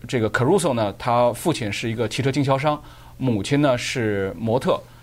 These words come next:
所以他的出身啊，应该是相-，相对来说比较，比较富有。那还有就是这两个人的经历了，可以看出来，这个 Karen Bass 在过去的一段时间里边啊，特别是他五十岁以后进入到这个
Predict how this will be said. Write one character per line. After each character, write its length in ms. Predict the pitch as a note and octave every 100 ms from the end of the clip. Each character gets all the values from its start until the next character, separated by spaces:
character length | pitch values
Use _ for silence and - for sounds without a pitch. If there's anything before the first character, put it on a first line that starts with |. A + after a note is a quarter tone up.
| -
所 180 | - D3
以 360 | C#3 G#2+ G2+
他 180 | - D#3+
的 100 | C#3
出 200 | - E3
身 240 | F3 E3 - -
啊， 240 | - G2 G2
应 100 | C3
该 140 | C#3
是 180 | C3 G#2
相-， 280 | - F#3 F3
相 180 | - A#3
对 80 |
来 120 | C3+ G#2+
说 160 | C3
比 180 | B2 D#3
较， 160 | E3+ F2
比 140 | A#2+
较 160 | G#2 -
富 160 | D#3+
有。 200 | F#2 - - - - - - - -
那 200 | D3 C3
还 140 | B2
有 120 | F3+ E3+
就 160 | F3+
是 300 | C#3+ D#3 C#3
这 100 | B2+
两 200 | C#3+ G2
个 80 | F#2
人 160 | G#2+ C3
的 220 | C3+ G#2+
经 200 | G2+ E3
历 120 | E3
了， 180 | D#2+ D2+ - - -
可 120 | - F#3+
以 40 |
看 220 | - A#3
出 100 | C3+
来， 260 | B2 G#2+ G2+ -
这 100 | D3+
个 120 | A#2+
Karen 260 | - F#3+ F#3+
Bass 320 | G3 B2+ A#2
在 320 | E3+ C3 A2+
过 220 | A2+ F#3+ D#3+
去 140 | F#3+
的 180 | C#3 G#2+ -
一 100 | D3 - - -
段 240 | G3+ C3
时 160 | A#2+ C3
间 200 | D3+ D3+
里 80 | G#2
边 120 | F#2
啊， 240 | F2+ F#2 - - - - - - - - -
特 120 | D3+
别 80 | D3+
是 120 | C3
他 120 | C#3+
五 140 | B2+
十 100 | G2+
岁 160 | A#2 C3+
以 80 | F2+
后 240 | A2+ A#2+
进 240 | A2+ - C3
入 140 | B2
到 380 | B2+ A#2 G2 F#2+ - -
这 140 | - A#2+
个 360 | G#2+ F#2 -